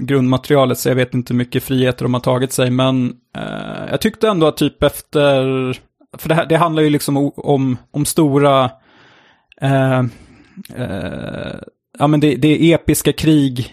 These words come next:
i, i galaxen. Och, och folk reser mellan planeter och, eh, i, genom tiden.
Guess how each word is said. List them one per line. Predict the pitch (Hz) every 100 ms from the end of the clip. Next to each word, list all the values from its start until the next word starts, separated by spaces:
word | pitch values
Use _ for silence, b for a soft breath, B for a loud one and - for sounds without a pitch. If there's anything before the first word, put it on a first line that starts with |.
| -
i, | 139 135 135 131
i |
galaxen. | 120 135 127 - - - - - _
Och, | - - -
och | 131
folk | - 147 143 _ - - b b b b
reser | 135 147 135 - 139 131
mellan | 127 131 127
planeter | 123 139 131 127 - 131 127 127 -
och, | 131 120 _ _ 135
eh, | 127 127
i, | - - 131 123 -
genom | - 139 135 135
tiden. | - 160 156 143 151 147